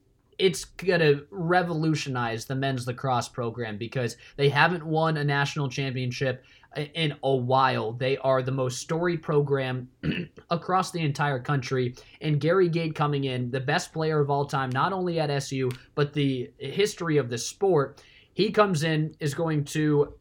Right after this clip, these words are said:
revamp a offense that desperately needs it, and also just a team that desperately needs it. And he brings in Dave Petramala, the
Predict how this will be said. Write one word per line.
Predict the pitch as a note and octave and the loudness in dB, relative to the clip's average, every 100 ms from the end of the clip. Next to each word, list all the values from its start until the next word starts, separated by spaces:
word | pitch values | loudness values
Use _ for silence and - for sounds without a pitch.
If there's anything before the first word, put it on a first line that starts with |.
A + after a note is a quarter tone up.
| - | -10
revamp | C3 C#3+ F#3+ G#3 C#3 D#3+ E3 F3 - - | -4 0 0 0 0 -2 -2 -6 -12 -6
a | D#3 C#3+ C3+ C3+ B2+ - | 2 4 4 2 -2 -2
offense | C#3 E3 E3+ E3 D3 | -2 0 -2 -4 -4
that | C3+ B2 - | -4 -6 -4
desperately | D3+ E3 - F3+ D#3 C3 | -2 -2 -2 -2 -2 -2
needs | A#2+ C3 C3+ | -2 -2 -2
it, | D#3 D#3 - _ - | 0 -2 -6 _ -4
and | D#3+ - | -2 0
also | E3+ F3+ F#3 D#3 | 2 2 0 0
just | D#3+ D3 | 0 -2
a | C#3+ | -4
team | B2 - F3+ E3+ | -8 -4 0 0
that | C3+ A#2+ | 0 -2
desperately | B2+ A#2+ C3+ A#2+ A#2+ | -4 -4 -4 -4 -4
needs | A2+ A2+ A2 | -6 -10 -6
it. | B2+ B2 - - - - - | -4 -4 -8 -20 -20 -12 0
And | G#3 G#3+ | 2 2
he | F#3+ F3+ | 0 0
brings | D#3 E3+ E3 C#3+ | 0 0 0 0
in | D#3 C#3+ C#3+ - | 2 2 0 0
Dave | D#3 D#3+ | 0 0
Petramala, | D#3+ D3 C#3+ B2+ C3+ C3+ A#2+ B2 C#3 | 0 -2 -2 0 2 2 0 -2 -2
the | C#3+ C3+ B2+ A#2+ | 2 2 2 -2